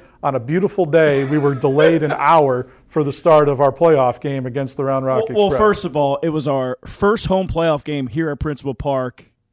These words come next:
Speaker 2: in a decade. So there's a little bit of lead up getting into this game in its own right. But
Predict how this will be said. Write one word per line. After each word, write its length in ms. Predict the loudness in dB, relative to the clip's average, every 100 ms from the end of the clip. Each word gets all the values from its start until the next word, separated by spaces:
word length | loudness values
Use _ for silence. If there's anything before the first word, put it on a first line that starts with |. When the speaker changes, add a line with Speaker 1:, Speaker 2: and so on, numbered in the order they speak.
| _
Speaker 2:
in 120 | -4
a 60 | 0
decade. 460 | -2 -2 -8 -18 _ _ _ _ _
So 160 | -4 0
there's 160 | 2
a 60 | 2
little 260 | 2 2 2
bit 140 | -2
of 100 | -6
lead 380 | -8 -8 -4 0
up 240 | -2 -2 _ _ _ -20 -10
getting 340 | 2 2 2
into 460 | 0 -2 0 -2 0
this 240 | -2 -4 -4
game 460 | -6 -6 -8 -12 -16
in 100 | -16
its 120 | -2 0
own 220 | 2 0
right. 320 | -4 -6 -12 -10 -2
But 380 | 0 0 -4